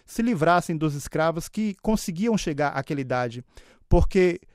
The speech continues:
vivendo como viviam, na condição subhumana em que se encontravam, era difícil chegar aos sessenta anos. E quem chegava já não era mais rentável, porque não tinha condições de trabalho. Então, para o fazendeiro, para o dono de escravos, na realidade foi um modo de livrar-se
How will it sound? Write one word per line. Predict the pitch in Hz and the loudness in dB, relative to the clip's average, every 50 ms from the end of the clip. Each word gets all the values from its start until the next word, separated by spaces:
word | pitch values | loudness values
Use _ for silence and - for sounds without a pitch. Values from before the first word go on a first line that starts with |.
| _ _ - | _ _ -6
vivendo | 135 123 180 208 175 135 208 233 247 208 202 | 2 6 6 6 8 6 6 4 4 2 2
como | - 208 196 185 | 2 2 2 2
viviam, | 160 170 160 139 175 226 247 214 147 110 95 98 - - _ _ _ _ _ | 0 -2 -2 -2 0 2 2 2 0 0 -4 -10 -16 -20 _ _ _ _ _
na | - 147 147 143 | -4 -2 -2 0
condição | - 180 180 143 151 143 - 185 160 | 0 0 0 0 -2 -2 -2 -2 -2
subhumana | 151 - - 175 190 175 143 139 156 190 220 220 196 151 127 - | -2 -2 -2 0 2 2 2 2 0 0 0 0 0 -2 -4 -4
em | - 139 | -6 -6
que | 131 - 156 | -4 -4 -4
se | - - 165 | -4 -4 -6
encontravam, | 147 - 156 135 113 147 156 175 175 165 156 - | -6 -4 -4 -4 -4 -4 -2 -2 -2 -4 -4 -6
era | - 170 160 156 147 | -4 -4 -4 -4 -4
difícil | 127 131 - - 233 226 - 170 | -6 -8 -6 -6 -6 -6 -6 -6
chegar | - - 139 135 135 131 | -6 -6 -4 -4 -4 -4
aos | 131 131 120 | -4 -4 -6
sessenta | - - - - 139 127 - 147 139 123 - 135 | -10 -16 -18 -16 -16 -14 -12 -12 -14 -12 -12 -12
anos. | 127 127 127 123 - - - - - - _ - | -12 -12 -14 -18 -20 -20 -20 -20 -20 -20 _ -10
E | 165 160 | -10 -8
quem | - - 240 269 | -4 -2 0 0
chegava | 233 - 233 190 160 180 190 208 196 190 214 208 - - - - _ - | 0 -2 -2 -4 -2 -2 -2 -2 -2 -2 -4 -4 -6 -12 -20 -20 _ -6
já | 127 120 190 214 | -2 0 0 0
não | 208 190 | 0 0
era | 190 190 190 | 0 0 0
mais | 185 185 185 175 | 0 -2 -2 -2
rentável, | - 190 185 165 - 180 170 170 143 156 147 | -2 -2 -4 -2 -2 -2 -2 -2 -2 -4 -6
porque | - 147 - - 180 | -6 -8 -8 -6 -6
não | 165 156 | -4 -4
tinha | 147 - 196 185 | -6 -6 -8 -8
condições | - - 160 147 135 - - 143 131 | -6 -8 -8 -8 -8 -8 -8 -8 -8
de | 131 123 | -8 -8
trabalho. | - 139 127 117 110 110 104 110 - | -8 -8 -6 -6 -8 -12 -12 -8 -6
Então, | 156 143 - 202 220 220 | -4 0 2 2 2 2
para | - - 233 254 254 240 202 - - | 2 0 0 0 0 0 -2 0 0
o | 165 | 0
fazendeiro, | - - 185 175 156 175 170 156 143 170 185 226 247 254 | 2 4 4 4 4 2 -2 -2 0 -2 -2 -2 -2 -4
para | 202 - 202 185 185 | -2 0 2 2 2
o | 185 170 156 | 2 0 0
dono | 123 147 202 226 226 | 2 2 2 2 2
de | 180 185 | -2 -4
escravos, | 190 - - 196 190 226 240 226 202 | -6 -6 -4 -4 -2 -2 -4 -4 -4
na | 233 | -2
realidade | 214 214 214 196 175 202 208 220 | 0 0 0 0 2 2 2 0
foi | - - 240 240 | 0 0 0 0
um | |
modo | 190 175 202 214 185 190 | 0 0 0 0 0 -2
de | 170 220 | -4 -2
livrar-se | 226 233 196 135 151 180 190 175 - - - - 156 139 113 | 0 0 0 2 2 2 2 2 0 -4 -6 -4 -4 -4 -6